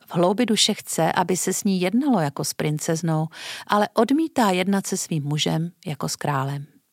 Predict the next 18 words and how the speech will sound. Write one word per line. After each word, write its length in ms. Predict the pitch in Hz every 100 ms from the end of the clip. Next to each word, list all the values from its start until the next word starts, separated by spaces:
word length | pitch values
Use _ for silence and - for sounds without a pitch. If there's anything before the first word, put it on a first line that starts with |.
| _ _ _ - - - -
Chceme 360 | - 214 214
muže 260 | 196 185 156
silného 720 | - 185 185 185 196 196 -
a 40 |
rozhodného, 760 | 190 180 180 170 147 139 135 143 - - - -
ale 220 | 165 170
jeho 160 | 175
sílu 440 | 165 - 196 208 220
mu 120 | 208
nedopřáváme 800 | 165 165 170 - 165 160 160 147
zažívat 640 | 147 147 - 165 170 185 - _ _ - - -
a 80 | 170
jeho 300 | 202 285 233
rozhodnost 800 | 156 143 143 147 156 202 -
mu 160 | 160 151
bereme 540 | 139 143 151 165 175 190 _
naším 380 | 151 147 - 170
pohrdáním. 800 | 156 143 135 135 135 127 127 127